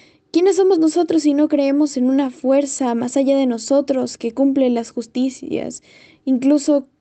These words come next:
que se dan luego de la muerte? E incluso si en el fondo a veces tenemos el total conocimiento de que esto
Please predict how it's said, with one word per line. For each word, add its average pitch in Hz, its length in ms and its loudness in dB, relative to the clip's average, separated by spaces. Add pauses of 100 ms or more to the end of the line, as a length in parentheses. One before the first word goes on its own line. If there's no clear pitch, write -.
(220)
que 254 100 -2
se 254 160 -2
dan 247 300 0
luego 254 320 0
de 247 80 -2
la 240 100 -4
muerte? 254 500 -4 (840)
E 262 80 0
incluso 294 500 2
si 220 720 -8
en 226 140 0
el 226 140 -4
fondo 294 360 2
a 247 80 0
veces 254 560 0 (400)
tenemos 277 540 2
el 214 100 -2
total 247 360 -2
conocimiento 240 640 -2
de 120 160 -2
que - 160 0
esto 135 380 -4